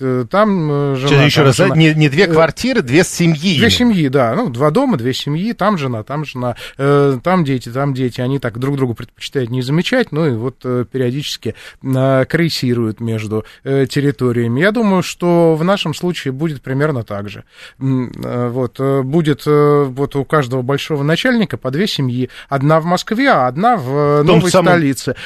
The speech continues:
Speaker 1: А, ну, мы же знаем, семьи, они же, ну, такие. Да, коррупция — это не генералы, это генеральские жены, дети, племянники, и далее везде.
Speaker 2: А,
Speaker 1: А
Speaker 2: вот
Speaker 1: если,
Speaker 2: это
Speaker 1: а если,
Speaker 2: важно,
Speaker 1: а если
Speaker 2: кстати.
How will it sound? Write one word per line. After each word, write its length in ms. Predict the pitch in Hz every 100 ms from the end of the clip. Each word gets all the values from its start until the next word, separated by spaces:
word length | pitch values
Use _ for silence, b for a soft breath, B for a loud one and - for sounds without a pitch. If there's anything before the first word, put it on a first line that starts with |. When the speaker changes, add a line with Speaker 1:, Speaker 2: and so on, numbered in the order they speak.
| B
Speaker 1:
А, 380 | 156 160 156 156
ну, 180 | 175 180
мы 160 | 165
же 120 | 170 180
знаем, 320 | 240 262 160
семьи, 360 | - 175 139 135
они 220 | 131 131
же, 220 | 123 127
ну, 160 | 127 135
такие. 400 | 120 117 240 170 - B
Да, 220 | 147 180 -
коррупция — 480 | - 196 196 - 151
это 140 | 143 147
не 100 | 147
генералы, 400 | 156 220 262 151
это 120 | 156
генеральские 520 | 147 151 180 - 131
жены, 320 | 113 120 104
дети, 240 | 104 165 127
племянники, 560 | 104 104 123 110 -
и 40 | 95
далее 220 | 107 110
везде. 100 | 113
Speaker 2:
А, 380 | 143 135 120 110
Speaker 1:
А 160 | 120 165
Speaker 2:
вот 120 | 156
Speaker 1:
если, 0 | 180
Speaker 2:
это 80 | 185
Speaker 1:
а 40 |
если, 120 | 226
Speaker 2:
важно, 280 | 185 143 131
Speaker 1:
а 20 | 180
если 120 | 214
Speaker 2:
кстати. 180 | 139